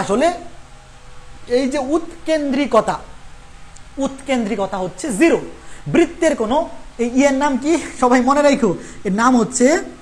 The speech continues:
উৎকেন্দ্রিকতা। বৃত্তের উৎকেন্দ্রিকতা জিরো, কারণ তার নিয়ামক রেখা অসীমে থাকে বা অনেক দূরে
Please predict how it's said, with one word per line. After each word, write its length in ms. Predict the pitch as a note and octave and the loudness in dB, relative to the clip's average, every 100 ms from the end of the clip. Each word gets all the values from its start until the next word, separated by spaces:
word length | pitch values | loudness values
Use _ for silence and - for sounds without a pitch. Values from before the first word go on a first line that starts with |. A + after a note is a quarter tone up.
| - - - - - - - - - - - - C4+ C#4+ | -14 -14 -14 -16 -18 -18 -18 -18 -18 -18 -12 0 4 8
উৎকেন্দ্রিকতা। 3000 | C#4+ C#4+ - - - - - - - - - - - - B3+ B3+ B3+ B3 B3 A3+ F#3+ G3+ A#3 C#4+ G4 G4+ A#3+ A3 - F#3 D#3 C#3+ - - - - - C#3+ | 8 6 0 -10 -14 -18 -18 -18 -20 -20 -18 -18 -6 2 6 6 8 8 8 4 2 2 4 6 6 4 2 2 0 -2 -4 -8 -14 -18 -20 -18 -10 0
বৃত্তের 600 | G3 E4+ - - D#4+ D4 F4 - - D4 | 2 2 0 -6 0 4 2 0 -2 4
উৎকেন্দ্রিকতা 1080 | F4 - - - D4 C4+ A#3+ A3+ B3 G#3 D4+ F4 G#3 | 4 4 -12 0 2 4 2 2 0 0 2 0 4
জিরো, 200 | B3+ E3 - - - | 4 2 -4 -10 0
কারণ 200 | A#3 A3+ A#3+ | 4 4 4
তার 120 | G#3+ C4 F3 | 2 2 2
নিয়ামক 320 | G#3+ A3+ A3+ F3+ | 4 4 4 0
রেখা 200 | F3 D4+ G#4+ - - - - - - - F#3 | 4 4 4 -4 -16 -16 -16 -16 -16 -8 -2
অসীমে 460 | G3+ - D#4 E4+ E4 - | -2 -2 -4 2 2 2
থাকে 240 | A#3+ A3+ F3 C#3+ | -2 -4 -6 -4
বা 80 | F3+ - - - G3 | -6 -10 -16 -4 0
অনেক 360 | A3+ D4 E4+ D#4 B3+ | 4 6 6 4 4
দূরে 200 | D4 | 4